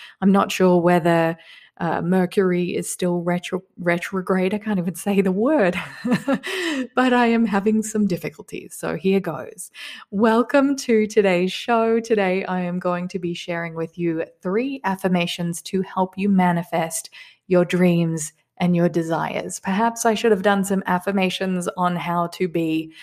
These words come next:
a podcast host that doesn't mess up so frequently.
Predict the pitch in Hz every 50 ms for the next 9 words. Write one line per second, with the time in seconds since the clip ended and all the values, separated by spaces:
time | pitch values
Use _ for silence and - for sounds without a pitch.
0 | - - - _ - - - - - 165 170 - - 170 160 160 - - - 170
1 | 165 160 160 - _ - - - - 175 160 156 165 156 - 170 165 156 151 -
2 | - 151 - _ - - - 170 165 - - - - - - - - - - -